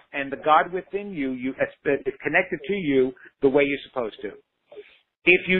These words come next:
don't have the life you want, then you don't believe in yourself. If you keep saying, "God, it's not working," no matter what you're trying. I get, Simone, I get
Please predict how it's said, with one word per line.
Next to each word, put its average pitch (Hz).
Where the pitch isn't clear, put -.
don't 269
have 170
the 147
life 127
you 123
want, 110
then 151
you 170
don't 269
believe 202
in 127
yourself. 113
If 151
you 202
keep 240
saying, 247
"God, 165
it's -
not 190
working," 165
no 127
matter 143
what 160
you're 165
trying. 185
I 190
get, 202
Simone, 226
I 214
get 254